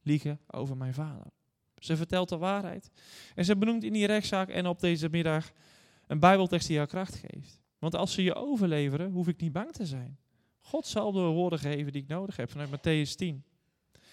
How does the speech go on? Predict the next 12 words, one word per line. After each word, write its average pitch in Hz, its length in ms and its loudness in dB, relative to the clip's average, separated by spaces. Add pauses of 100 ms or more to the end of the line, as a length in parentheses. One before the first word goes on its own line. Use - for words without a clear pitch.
"Het - 240 0
geloof 214 420 4
was 185 120 -2
hetgene 170 400 -2
wat 151 180 -4
mij 120 100 -4
staande 143 420 -6
hield." - 320 -12 (640)
Die 147 220 2
mannen 165 420 2
worden 175 380 4
woedend. 196 520 6